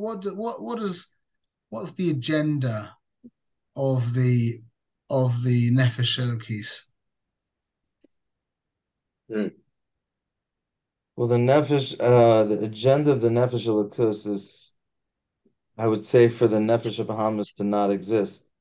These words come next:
Speaker 2: In other words, like, not not exist, but in other words, if you're saying that all the Nefesh Bahamis wants to do is to be, is to be.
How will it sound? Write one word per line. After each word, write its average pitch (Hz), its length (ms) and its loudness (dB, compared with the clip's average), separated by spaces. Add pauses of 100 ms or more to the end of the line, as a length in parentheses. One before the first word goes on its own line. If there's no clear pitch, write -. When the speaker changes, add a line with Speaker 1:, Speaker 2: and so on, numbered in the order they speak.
(120)
Speaker 2:
In 101 120 -6
other 104 200 -4
words, 101 340 -4
like, 98 340 -4 (240)
not 147 180 0
not 127 220 6
exist, 113 560 2
but 104 260 -2 (500)
in 127 60 -6
other 123 120 -4
words, 127 160 -6
if 127 100 -6
you're 131 80 0
saying 147 600 2
that 123 300 2 (220)
all 139 160 4
the 139 100 -4
Nefesh 135 380 -2
Bahamis 120 540 -2
wants 117 260 -4
to 110 80 -10
do 107 240 0
is 98 160 -2
to 104 120 -4
be, 101 440 -6 (100)
is 101 300 -6
to 98 400 -4 (180)
be. 98 360 -6